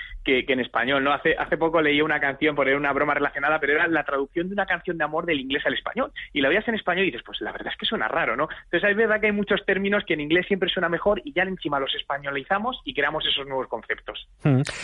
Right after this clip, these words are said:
Speaker 2: Esto es, Ju-, Juan, como, eh, a-, aquella imagen que estoy convencido que a ti también te habría llegado por redes sociales, que además era de, de, de un creativo de publicitario,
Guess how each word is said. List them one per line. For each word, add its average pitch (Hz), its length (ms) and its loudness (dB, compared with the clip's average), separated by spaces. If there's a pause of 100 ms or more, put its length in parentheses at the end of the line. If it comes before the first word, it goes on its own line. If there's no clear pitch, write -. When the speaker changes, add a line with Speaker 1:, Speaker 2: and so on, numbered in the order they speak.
Speaker 2:
Esto 160 320 2
es, 165 240 4
Ju-, 170 160 0
Juan, 156 260 2
como, 127 380 4
eh, 104 240 2
a-, 101 280 -2
aquella 120 240 0
imagen 139 360 2
que 127 180 2
estoy - 180 -2
convencido 123 320 4
que 117 60 2
a 113 60 2
ti 139 80 4
también 120 220 4
te - 40 0
habría 110 220 4
llegado 123 180 4
por 120 140 2
redes 120 180 2
sociales, 135 480 2 (380)
que 123 80 4
además 123 320 4
era 139 160 4
de, 127 260 4
de, 107 240 2
de 107 140 0
un 120 520 2
creativo 131 540 4
de 110 500 0
publicitario, 135 680 4